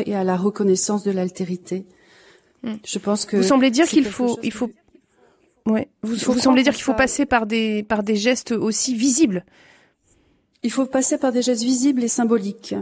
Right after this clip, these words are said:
Speaker 2: Hmm.
Speaker 1: Et ça, ça, ça parle.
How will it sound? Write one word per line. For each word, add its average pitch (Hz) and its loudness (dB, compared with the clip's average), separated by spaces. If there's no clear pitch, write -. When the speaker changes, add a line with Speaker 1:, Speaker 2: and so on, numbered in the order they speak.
Speaker 2:
Hmm. 220 -8
Speaker 1:
Et 240 0
ça, 247 2
ça, 240 0
ça - -4
parle. 190 -4